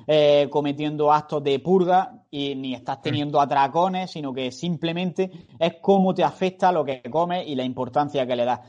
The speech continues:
Speaker 1: Yo creo que un problema que veo muchas veces en el fitness es que cuando quieres preparar una competición, al final vives prácticamente por la dieta, porque vas a entrenar y, y casi todo lo que haces durante el día es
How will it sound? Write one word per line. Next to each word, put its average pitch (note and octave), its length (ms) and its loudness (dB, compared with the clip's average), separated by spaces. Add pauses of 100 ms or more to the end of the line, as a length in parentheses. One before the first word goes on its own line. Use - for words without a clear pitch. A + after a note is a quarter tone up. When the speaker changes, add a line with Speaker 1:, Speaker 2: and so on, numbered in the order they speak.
(140)
Speaker 1:
Yo D3 100 -6
creo E3 160 0
que D3 380 -2 (140)
un F3 120 -4
problema F#3 380 2
que B2 120 -2
veo C#3+ 120 0
muchas D#3+ 260 -4
veces D#3 240 -4
en D3+ 60 -6
el C#3 100 -4
fitness E3+ 460 -6
es - 20 -14
que E3 200 -4 (520)
cuando C#3+ 880 2
quieres E3+ 240 0
preparar F3 380 4
una E3+ 160 -2
competición, E3+ 720 -6
al D3 100 -2
final C#3+ 540 -4 (240)
vives C#3+ 400 -2
prácticamente D3 760 0
por C#3 180 0
la A#2 120 2
dieta, A#2+ 340 -2
porque A2 640 -4 (840)
vas D3+ 280 4
a E3+ 40 4
entrenar F#3+ 680 -2
y, D3 320 -2
y C3 480 -2
casi B2+ 320 -2
todo E3 240 2
lo E3+ 100 4
que D#3+ 120 0
haces D#3+ 340 -2
durante D#3 420 -4
el D3+ 140 -2
día F#3+ 460 4
es F#3 100 -8